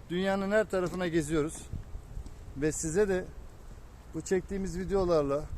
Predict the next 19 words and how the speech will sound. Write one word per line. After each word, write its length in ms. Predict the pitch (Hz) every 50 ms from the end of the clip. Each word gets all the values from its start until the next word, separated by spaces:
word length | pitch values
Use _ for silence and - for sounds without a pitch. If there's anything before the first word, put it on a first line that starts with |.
| - - - - - - -
YouTube 240 | 180 - 175 175
kanalımızdan 680 | - 190 190 185 175 175 165 160 151 147 143 160 170 - - - - - - - - - - - -
bunları 320 | 160 180 180 180 175 175
izletiyoruz 460 | 175 165 160 170 156 - 170 156 147
arkadaşlar. 500 | 143 135 120 - 127 120 113 - - 110 - - - - - - - - - - - - - - - - - - - - - - - - - - - - - - - - - - - - - - - - - - - - - - - - - - - -
Çıkışa 320 | 208 196 - - 233 226
az 160 | 226 214 -
kaldı 300 | - 214 208 196 180 180
gibi 180 | 180 175 151 156
gözüküyor. 500 | 143 143 135 123 123 - - 147 156 170 - - - - - - - - - - - - - - - - - - - - - - - - - -
Çıkıştan 460 | - 175 170 175 - - 214 208 208
sonra 360 | 190 - 196 190 180 175 180 - - - - - - - - - - - - - - - - - - - - - - - - -
farklı 340 | - 170 180 165 - -
farklı 320 | - 190 190 180 - - 175
videoları 320 | 175 160 180 180 180 175
çekmeye 400 | - - 180 160 - - 175 156
devam 260 | 147 160 160 165 160
edeceğiz 200 | 156 143 143 139
arkadaşlar. 560 | 139 139 131 - 131 135 120 - - 143 143